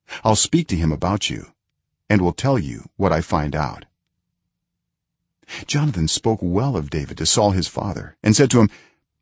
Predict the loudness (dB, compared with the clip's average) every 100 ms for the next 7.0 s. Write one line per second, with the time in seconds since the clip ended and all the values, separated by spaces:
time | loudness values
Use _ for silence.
0 | _ _ 0 2 4 0 -4 0 0 0
1 | -4 -2 2 4 4 2 -2 -2 0 0
2 | -2 -2 -2 -2 -4 -8 _ _ _ _
3 | 2 4 4 2 2 2 0 -2 -2 -4
4 | _ _ _ _ _ -4 4 6 6 6
5 | 4 2 2 2 0 0 -2 2 4 4
6 | 2 0 2 0 0 0 0 -4 -12 -14